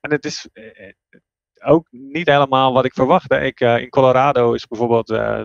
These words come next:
de universiteitsteams heel, hele goede lopers. En, ehm, mensen die daar, eh, zelfs de mijl doen, dus, dus we spreken over zestienhonderd meter, die lopen vaak, eh,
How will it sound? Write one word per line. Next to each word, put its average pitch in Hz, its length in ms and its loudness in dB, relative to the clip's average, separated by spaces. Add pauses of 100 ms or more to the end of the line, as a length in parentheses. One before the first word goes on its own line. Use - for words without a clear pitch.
de 117 100 -6
universiteitsteams 131 800 -4
heel, 127 280 2
hele 127 240 0
goede 120 180 2
lopers. 135 500 -2 (560)
En, 117 380 -2
ehm, 113 340 0 (460)
mensen 131 300 -2
die 117 120 -4
daar, 117 360 4
eh, 107 300 -2 (340)
zelfs 120 420 -6
de 117 160 -2
mijl 131 340 2
doen, 101 280 -2 (120)
dus, - 220 -20
dus 104 120 -18
we 104 120 -18
spreken - 280 -2
over 107 120 -4
zestienhonderd 113 460 -2
meter, 113 160 -4
die 113 140 -4
lopen 117 300 0
vaak, 117 360 -2
eh, 107 300 -2